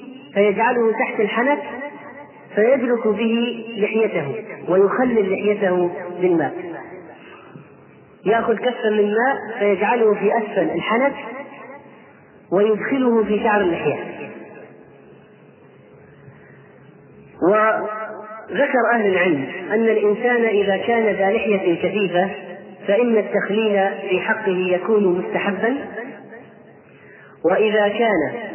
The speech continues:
ذا لحية خفيفة بحيث يرى جلده من وراء الشعر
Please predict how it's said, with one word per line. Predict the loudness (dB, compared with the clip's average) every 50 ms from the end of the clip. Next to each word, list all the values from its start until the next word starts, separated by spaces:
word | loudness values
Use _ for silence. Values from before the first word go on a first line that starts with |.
| -14 -14 -16 -16 -18 -18 -18 -20 -20 -20 -16 -6 -2
ذا | 0 2 2 2
لحية | 0 -2 0 0 -2 0 0 -2 -2 -2 -4 -6 -8 -10 -12 -12 -12 -14 -16 -18 -18 -20 -20 -20 -20 -20 -20 -20 -20 -20 -20 -20 -20 -20 -20 -20 -20 -20 -20 -20 -20 -20 -18 -12 -6
خفيفة | -2 -2 0 0 0 -2 -2 0 0 0 0 0 0 -4 -8 -10 -12 -12 -12 -14 -16 -16 -14 -14 -14 -10 -6
بحيث | -4 -4 -2 0 0 0 0 0 0 0
يرى | 0 2 4 4 4 4 4 4 4 4 4 2 0 -4 -8 -8 -10 -10 -10 -12 -14 -14 -14 -14 -16 -18 -20 -20 -20 -20 -20 -20 -20 -20 -20 -20 -20 -20 -20 -20 -20 -20 -20 -20 -14 -10
جلده | -6 -2 0 0 0 2 2 2 2 2 0 -2 -4 -6 -8 -10 -10 -12 -12 -14 -16 -16 -18 -14 -6 -2
من | 0 2 4
وراء | 4 4 4 4 2 2
الشعر | -2 -2 -2 0 2 2 0